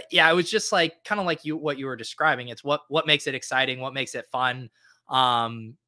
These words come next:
you know, the twenty-five K up top is, is still really nice. So I figured I would go M M E bro, uh,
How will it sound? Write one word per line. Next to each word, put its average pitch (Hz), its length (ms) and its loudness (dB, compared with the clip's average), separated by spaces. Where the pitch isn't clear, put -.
you 139 100 -10
know, 123 120 -6
the 117 80 -8
twenty-five 131 520 -6
K 120 360 -4
up 123 220 -8
top 120 340 -2
is, 113 540 -6
is 117 160 -14
still 131 340 -4
really 123 240 -4
nice. 120 300 -2
So 123 120 -6
I 120 80 -2
figured 127 300 -6
I 117 100 -2
would 117 220 -8
go 120 360 -4
M 131 180 -8
M 120 140 -8
E 123 140 -6
bro, 117 440 -4
uh, 113 320 -2